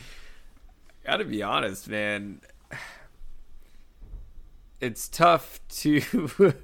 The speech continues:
<laughs> I've seen worse. I've seen worse, I will be honest about that. But this was just not good. <laughs> This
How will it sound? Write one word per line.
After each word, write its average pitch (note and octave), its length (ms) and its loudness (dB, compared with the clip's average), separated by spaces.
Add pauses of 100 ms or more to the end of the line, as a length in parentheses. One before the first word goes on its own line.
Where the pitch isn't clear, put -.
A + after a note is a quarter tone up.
(140)
<laughs> - 240 -14
I've D3 280 8
seen G3+ 440 2
worse. G#2 720 -4
I've C3+ 240 4
seen D3+ 360 0
worse, A2+ 340 -2
I G#2+ 100 2
will G#2+ 160 -4
be G#2 180 -4
honest F#2+ 380 -4
about A#2+ 320 4
that. B2 400 4 (1200)
But F#2+ 320 -8
this E3 300 -2
was F#2 340 -4
just - 360 -12 (480)
not G2+ 340 -10
good. F2 580 -12
<laughs> - 0 -
This - 920 12